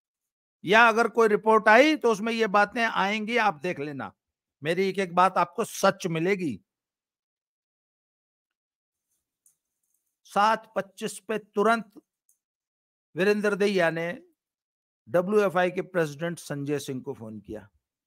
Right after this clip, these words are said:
संजय सिंह भागे भागे वेन्यू पे आए, तब तक पौने आठ हो चुके थे, ऑफिशियल टाइम निकल चुका था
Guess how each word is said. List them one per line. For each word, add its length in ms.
संजय 440
सिंह 300
भागे 320
भागे 460
वेन्यू 400
पे 140
आए, 360
तब 260
तक 320
पौने 220
आठ 200
हो 100
चुके 280
थे, 140
ऑफिशियल 460
टाइम 400
निकल 400
चुका 300
था 360